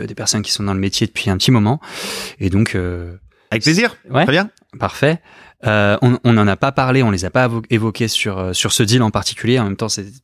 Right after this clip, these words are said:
Speaker 1: on avait, on avait peu de temps, il y avait beaucoup de choses à dire. Mais comment est-ce que vous prenez en compte les critères E S G, euh, au sein de M M L ?
Speaker 2: Ouais. Donc, euh, c'est quelque chose qui devient vraiment incontournable. Donc, euh,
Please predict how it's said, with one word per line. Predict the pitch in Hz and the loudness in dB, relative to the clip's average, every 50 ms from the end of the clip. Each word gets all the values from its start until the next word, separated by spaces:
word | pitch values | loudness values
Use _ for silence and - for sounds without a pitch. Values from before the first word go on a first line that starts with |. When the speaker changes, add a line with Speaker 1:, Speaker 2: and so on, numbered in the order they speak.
| _ | _
Speaker 1:
on | - 147 | -20 -18
avait, | 98 98 92 98 107 131 - - _ - | -14 -14 -12 -12 -14 -16 -18 -20 _ -16
on | |
avait | 107 98 101 98 | -6 -6 -6 0
peu | - 120 | 0 0
de | 104 | 0
temps, | _ - 143 143 151 - - - - - - - _ | _ 0 0 0 0 -4 -10 -14 -14 -14 -16 -14 _
il | 104 | -4
y | |
avait | 98 | -4
beaucoup | 92 95 98 127 - 135 | 0 0 -2 0 0 0
de | |
choses | - - 127 113 | 2 2 4 4
à | 117 107 | 2 2
dire. | 104 135 156 156 _ - - - _ - | 0 -2 -4 -6 _ -18 -20 -20 _ 0
Mais | 113 101 | 0 2
comment | - 131 127 147 | 2 2 2 2
est-ce | 147 135 - | 2 2 0
que | 135 | 0
vous | 123 | -2
prenez | - - 113 110 107 | 0 0 0 2 2
en | 104 | 2
compte | - 135 131 | 0 0 -2
les | - 110 | -2 -4
critères | - 117 - 113 104 - _ | -4 -4 -6 -6 -6 -4 _
E | - 110 | 2 2
S | 113 107 104 | 4 4 4
G, | 98 104 113 127 _ _ - - - - _ _ _ - | 2 0 0 -2 _ _ -20 -20 -20 -20 _ _ _ 0
euh, | 107 101 98 95 95 95 92 92 95 101 | 2 2 4 2 2 0 0 -2 -4 -4
au | 104 | -2
sein | - - 104 | -2 0 0
de | 98 98 | 0 0
M | 95 92 | 0 0
M | 92 92 | 0 -2
L ? | 95 - _ _ _ | -4 -8 _ _ _
Speaker 2:
Ouais. | - 120 120 - _ _ - - - - - - - _ - | 0 0 0 0 _ _ -20 -20 -20 -20 -20 -20 -20 _ 0
Donc, | 127 135 127 - | 0 0 2 4
euh, | 135 123 123 123 120 120 120 - _ _ _ _ _ _ _ _ _ _ _ _ _ | 4 6 6 6 4 4 0 -6 _ _ _ _ _ _ _ _ _ _ _ _ _
c'est | - - 117 | -8 -4 -4
quelque | 117 120 123 | -2 0 2
chose | 127 160 156 | 2 2 2
qui | - | 2
devient | 127 120 113 123 127 127 - _ _ _ _ - | 2 2 2 2 0 0 -4 _ _ _ _ -14
vraiment | 117 110 104 104 123 135 143 147 143 | -12 -8 -4 -4 0 2 2 2 2
incontournable. | 131 - 131 131 - 120 113 113 110 101 92 95 _ _ _ | 2 0 -2 -4 -4 -4 -2 -2 -2 -2 -6 -10 _ _ _
Donc, | - 113 113 113 113 _ - | -8 -4 -4 -4 -4 _ 2
euh, | 113 110 107 107 107 104 104 104 104 104 101 101 101 101 101 101 104 104 107 104 104 107 104 101 95 90 87 87 87 - - - | 4 4 4 4 4 4 4 2 2 2 2 2 2 0 0 0 0 0 -2 -2 -4 -4 -4 -6 -6 -6 -8 -8 -10 -12 -14 -18